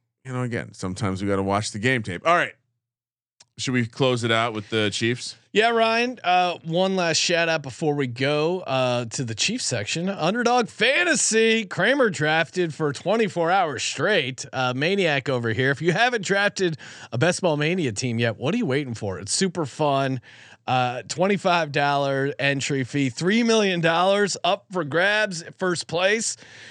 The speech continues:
Speaker 2: fifteen million dollars in total prizes. So fun. Um, <clears throat>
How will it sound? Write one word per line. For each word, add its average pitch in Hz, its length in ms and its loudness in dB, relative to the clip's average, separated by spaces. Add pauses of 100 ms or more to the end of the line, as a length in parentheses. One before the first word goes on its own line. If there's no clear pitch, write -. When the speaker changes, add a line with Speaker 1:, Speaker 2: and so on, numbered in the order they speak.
(140)
Speaker 2:
fifteen 285 360 0
million 180 280 2
dollars 147 340 0
in 135 100 -6
total 143 280 -2
prizes. 165 920 0 (280)
So 254 280 2
fun. 107 540 -6
Um, 123 600 -2
<clears throat> - 60 -18